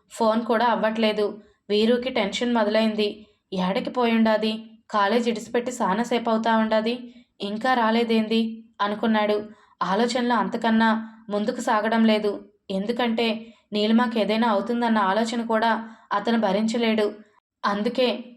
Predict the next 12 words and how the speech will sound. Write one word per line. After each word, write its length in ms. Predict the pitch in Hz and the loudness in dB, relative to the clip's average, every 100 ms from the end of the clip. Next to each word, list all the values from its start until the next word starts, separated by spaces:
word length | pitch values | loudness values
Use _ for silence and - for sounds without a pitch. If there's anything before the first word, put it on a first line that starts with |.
| - | -6
అంతకంటే 480 | 196 190 226 214 240 | -4 -2 -2 -2 0
ముందుకి 380 | 247 208 240 247 | 0 0 0 2
ఆలోచించడానికి 800 | 196 208 226 240 226 233 226 - | 2 2 0 -4 0 0 0 0
కూడా 420 | 226 226 220 - - - - | 2 2 2 -4 -16 -10 0
ధైర్యం 320 | 196 202 247 | 2 2 0
సరిపోవడం 560 | 233 190 233 240 240 226 | 0 -2 0 0 2 2
లేదు 180 | 214 | 2
అతనికి. 600 | 202 202 202 214 208 - - _ - | 0 -2 -4 -2 -2 -4 -20 _ -6
అప్పుడే 340 | 196 196 226 262 | -4 0 0 2
నీలిమ 380 | 220 214 226 | 0 0 0
ఫ్రెండ్ 280 | 240 233 226 | 0 0 -2
సురభి 640 | 220 196 208 233 220 - | 0 0 2 0 -2 -8